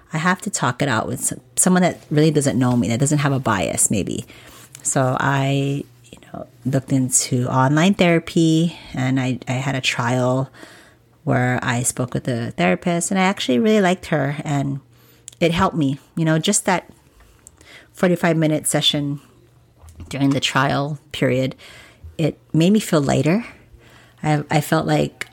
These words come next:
I was talking to someone that had no context really of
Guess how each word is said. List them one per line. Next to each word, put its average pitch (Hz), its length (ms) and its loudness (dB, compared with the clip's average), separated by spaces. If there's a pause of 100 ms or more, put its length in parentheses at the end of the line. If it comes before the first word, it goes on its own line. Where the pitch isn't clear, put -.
I 135 180 2
was 139 140 -2
talking 147 360 -2
to 143 120 0
someone 139 720 0
that 127 340 -4 (580)
had 156 240 0
no 156 160 0
context - 600 -2
really 135 360 2
of 127 320 -2